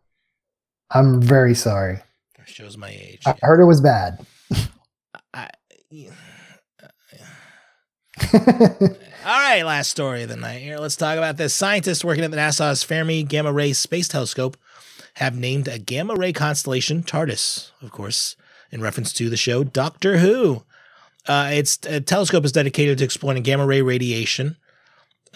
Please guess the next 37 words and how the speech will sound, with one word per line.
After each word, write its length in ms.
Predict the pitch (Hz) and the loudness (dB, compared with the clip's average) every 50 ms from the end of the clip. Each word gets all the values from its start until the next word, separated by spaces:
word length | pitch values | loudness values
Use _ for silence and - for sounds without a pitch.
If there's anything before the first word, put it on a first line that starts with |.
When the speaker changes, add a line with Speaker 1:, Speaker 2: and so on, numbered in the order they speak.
| - | -18
Speaker 2:
Uh, 280 | - - - - - - - - | -18 -16 -18 -18 -16 -16 -10 -4
to 100 | - 135 | -2 0
celebrate 360 | - - 175 180 180 180 151 | 2 2 2 2 0 -2 -2
the 60 | - | 0
mission's 320 | 151 147 139 - 135 - - | 0 0 0 0 -2 -4 -4
tenth 300 | - 170 190 202 - - | -4 -4 -4 -4 -4 -2
year 120 | 175 160 | -2 -2
of 100 | 143 147 - - | -2 -2 -2 -2
operation, 520 | 143 135 131 - 139 131 123 - - 123 | -2 -2 -2 -2 -2 -2 -2 -2 -4 -4
a 40 | 135 | -2
new 80 | 156 | -2
series 300 | 160 143 170 170 160 143 | -2 0 0 0 0 0
of 60 | 151 147 | -2 -2
constellations 680 | - 143 139 - - - 135 123 - - 139 127 - | -2 -2 -2 -2 -2 -2 -2 -2 -2 -4 -4 -6 -6
constructed 420 | - 127 - - 135 120 - 151 | -6 -6 -4 -4 -6 -4 -4 -4
from 160 | - 160 147 | -4 -4 -4
sources 400 | 135 - - 123 120 - 139 123 | -4 -2 -2 -2 -2 -2 -4 -4
in 100 | 127 120 | -6 -6
gamma 220 | 107 107 107 113 120 | -6 -8 -6 -4 -2
ray 160 | 123 131 143 | 0 0 0
sky 380 | 135 - - 123 113 113 117 - _ _ - _ _ _ _ _ _ _ - | 0 -2 -2 -2 -2 -2 -4 -6 _ _ -20 _ _ _ _ _ _ _ -6
have 140 | - 135 131 | -4 0 0
been 140 | 165 170 | 0 0
created, 280 | 165 - 165 160 160 160 | 2 2 2 2 2 0
including 320 | 160 139 - 160 143 143 | -2 2 2 2 2 2
one 160 | 139 143 143 139 | 2 0 0 2
based 260 | 151 156 147 - - | 2 0 0 0 -2
on 100 | 151 139 | -2 -2
the 140 | 139 131 135 | -4 -6 -6
antimatter-powered 960 | 135 - 160 156 147 147 147 147 143 147 - 139 135 135 139 139 139 131 - - | -6 -4 -4 -2 -2 -2 -2 -4 -4 -4 -2 -2 0 2 2 0 0 -4 -8 -12
U 180 | - 113 110 113 | -8 -4 -2 -2
S 140 | 117 107 - | 0 0 0
S 160 | 131 - - | 0 0 0
Enterprise 640 | 147 156 139 - - 101 95 - 117 135 151 143 - | 0 0 -2 -4 -4 -6 -6 -4 -4 -4 -4 -4 -6
from 200 | - - 123 123 | -6 -6 -6 -6
Star 220 | - - 127 117 110 | -2 -2 -2 -2 -2
Trek, 300 | - - 127 143 143 | -2 -2 -2 -2 -4